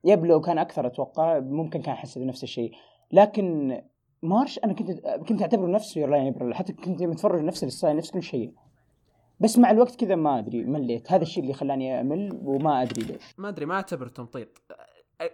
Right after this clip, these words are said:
Speaker 2: أقول عنه تمطيط، بس مو، مو التمطيط اللي بالي بالك.
Speaker 1: أي،
Speaker 2: مو
Speaker 1: فاهم،
Speaker 2: التمطيط
Speaker 1: فاهم
Speaker 2: في
Speaker 1: عليك.
Speaker 2: الأحداث. أحس
Speaker 1: مم.
Speaker 2: التايم لاين بس إنه
Speaker 1: يعني مو تمطيط عشان بس يخلي الأنمي يطول.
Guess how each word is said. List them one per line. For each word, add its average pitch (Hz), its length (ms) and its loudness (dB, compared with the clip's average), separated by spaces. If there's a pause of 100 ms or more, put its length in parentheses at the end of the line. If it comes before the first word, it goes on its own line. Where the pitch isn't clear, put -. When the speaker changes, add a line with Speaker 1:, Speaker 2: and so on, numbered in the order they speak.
(120)
Speaker 2:
أقول 196 260 4
عنه 165 180 0
تمطيط، 135 380 -10
بس 131 140 -12
مو، 165 380 -2
مو 165 140 -6
التمطيط 151 520 -6
اللي 127 340 -10
بالي 135 400 -4
بالك. 127 420 -6 (840)
Speaker 1:
أي، 185 160 10
Speaker 2:
مو 180 80 4
Speaker 1:
فاهم، 202 120 8
Speaker 2:
التمطيط 170 200 2
Speaker 1:
فاهم 165 100 2
Speaker 2:
في 139 40 2
Speaker 1:
عليك. 139 140 0
Speaker 2:
الأحداث. 143 420 -2 (640)
أحس 165 340 -10
Speaker 1:
مم. 147 320 -4 (220)
Speaker 2:
التايم 165 320 -6
لاين 147 260 -2
بس 135 240 -12
إنه 127 380 -16 (680)
Speaker 1:
يعني 156 140 8
مو 233 120 12
تمطيط 220 400 4
عشان 175 260 0
بس 165 140 -2
يخلي 170 220 2
الأنمي 147 460 0
يطول. 127 420 0